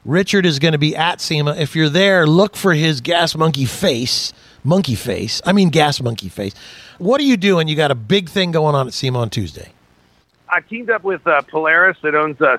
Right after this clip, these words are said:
Speaker 2: Slingshot, and, uh, I took my personal Slingshot, and they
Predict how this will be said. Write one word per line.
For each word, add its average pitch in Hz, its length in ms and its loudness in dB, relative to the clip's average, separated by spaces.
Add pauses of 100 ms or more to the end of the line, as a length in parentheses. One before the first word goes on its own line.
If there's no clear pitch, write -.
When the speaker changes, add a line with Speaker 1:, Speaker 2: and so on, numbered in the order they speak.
(100)
Speaker 2:
Slingshot, 143 640 2
and, 131 380 0
uh, 123 400 4 (200)
I 131 120 0
took 190 240 -4
my 151 100 0
personal 156 400 -2
Slingshot, 131 640 0 (380)
and 135 540 0
they 160 260 -2